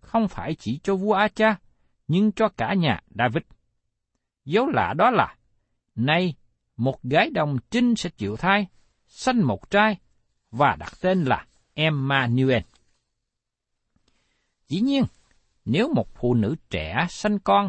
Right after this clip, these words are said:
thì chẳng phải là dấu lạ gì cả. Nhưng tại đây, Đức Chúa Trời nói qua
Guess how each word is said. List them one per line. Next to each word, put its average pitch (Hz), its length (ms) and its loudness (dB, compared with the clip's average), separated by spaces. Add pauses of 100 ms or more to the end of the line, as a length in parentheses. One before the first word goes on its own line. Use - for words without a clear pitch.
thì - 140 -8 (140)
chẳng 120 380 -4
phải 160 240 -8
là 156 160 -2
dấu 185 360 -2
lạ 110 200 2
gì 147 220 0
cả. 120 320 -2 (960)
Nhưng 185 180 -2
tại 95 240 -4
đây, 143 220 2 (260)
Đức 185 200 -4
Chúa 339 100 -2 (120)
Trời 127 320 2
nói 117 400 0
qua 190 240 2